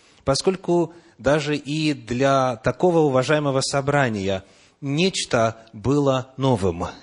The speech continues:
нечто было откровением. Напоминаю, что здесь, в Центре Духовного Просвещения, наша цель — проповедовать Слово Божье, не повреждая его, насколько это возможно. Мы стремимся быть верными Священному Писанию,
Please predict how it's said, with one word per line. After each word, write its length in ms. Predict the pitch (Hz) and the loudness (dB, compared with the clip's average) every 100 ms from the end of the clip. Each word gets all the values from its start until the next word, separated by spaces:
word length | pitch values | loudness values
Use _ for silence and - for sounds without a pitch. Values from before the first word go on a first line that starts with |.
| - | -8
нечто 420 | 123 147 - - | -2 -2 -2 -6
было 560 | 95 120 131 123 113 107 _ _ | -2 0 2 2 0 -4 _ _
откровением. 920 | 117 - 113 113 113 101 92 78 82 - - - - | -10 -6 -6 -4 -4 -4 -6 -10 -14 -20 -20 -20 -4
Напоминаю, 440 | 139 170 196 190 | 0 2 2 0
что 220 | 170 - | 0 -2
здесь, 440 | 151 120 139 120 - | -4 0 0 0 -2
в 60 | |
Центре 320 | - 165 160 147 | -2 -2 -2 -2
Духовного 400 | 135 143 139 123 | 0 0 -2 -4
Просвещения, 640 | 120 - 127 - 180 156 | -4 -6 -6 -2 -2 -2
наша 360 | 131 143 - 110 | -4 -4 -4 -8
цель — 400 | - 151 143 135 | -4 -2 -2 -4
проповедовать 680 | 117 113 123 143 131 120 - | -4 -2 -2 -2 -2 -4 -4
Слово 320 | 135 127 110 | -4 -2 -4
Божье, 380 | 120 160 135 117 | -2 -2 -2 -4
не 240 | 131 160 | -2 -4
повреждая 680 | 160 131 117 120 117 98 95 | -4 -6 -4 -6 -4 -4 -4
его, 540 | 95 95 85 73 - _ _ _ _ - | -4 -4 -4 -8 -10 _ _ _ _ -2
насколько 640 | 131 127 - 185 180 143 | 0 0 0 0 0 -4
это 160 | 123 107 | -4 -6
возможно. 680 | 101 101 82 73 - - - _ _ _ | -6 -8 -14 -14 -16 -20 -20 _ _ _
Мы 140 | 131 143 | -4 -2
стремимся 640 | 156 160 180 160 151 139 - - | 0 0 -2 0 0 0 -2 -20
быть 240 | - 147 147 | -2 -2 -2
верными 520 | 135 143 135 123 98 | 0 2 2 0 -4
Священному 560 | 95 117 - 127 110 104 | -4 -6 -4 -2 -2 -4
Писанию, 640 | 117 - 170 170 147 | -4 -2 -2 0 -2